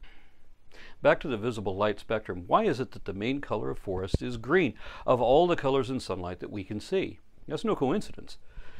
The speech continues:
Green happens to be the color of sunlight that is not used by photosynthesis in green plants. Green plants maximize the colors blue,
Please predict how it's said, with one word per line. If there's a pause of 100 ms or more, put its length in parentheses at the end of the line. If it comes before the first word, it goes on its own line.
(260)
Green
happens
to
be
the
color
of
sunlight
that (180)
is
not
used (340)
by
photosynthesis
in
green
plants. (440)
Green
plants
maximize
the
colors
blue,